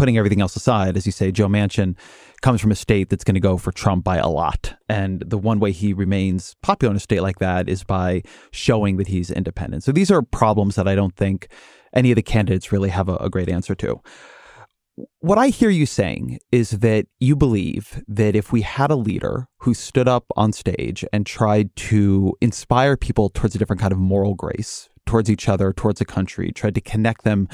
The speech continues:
to values and, and, and, and a deepness, a richness of what America's best traditions are,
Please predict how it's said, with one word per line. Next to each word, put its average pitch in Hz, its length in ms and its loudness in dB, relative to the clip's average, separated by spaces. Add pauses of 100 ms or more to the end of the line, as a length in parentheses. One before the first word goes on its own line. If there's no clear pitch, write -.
(400)
to 131 120 2
values 107 600 4
and, 92 280 2
and, 92 280 0
and, 98 240 0
and 101 120 0
a 95 80 -2 (340)
deepness, - 640 -2
a 104 60 0
richness - 640 -4 (100)
of 98 320 -4 (140)
what 107 400 -2
America's 95 460 0
best 92 340 -4
traditions 92 440 -4
are, 107 340 4